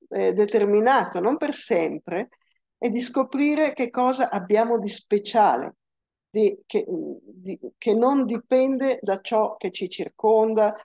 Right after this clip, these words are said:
qualcosa di spirituale e, ehm,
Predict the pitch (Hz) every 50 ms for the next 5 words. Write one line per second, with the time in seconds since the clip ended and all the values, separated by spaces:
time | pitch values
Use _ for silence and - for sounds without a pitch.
0 | _ - 226 214 208 - 277 254 254 226 220 - - _ - 214 202 196 190 -
1 | 220 247 262 277 285 294 294 311 359 - _ _ _ _ _ _ _ - 233 240
2 | 247 226 240 - _ - 196 202 190 185 180 175 175 165 165 160 160 120 123 -
3 | - -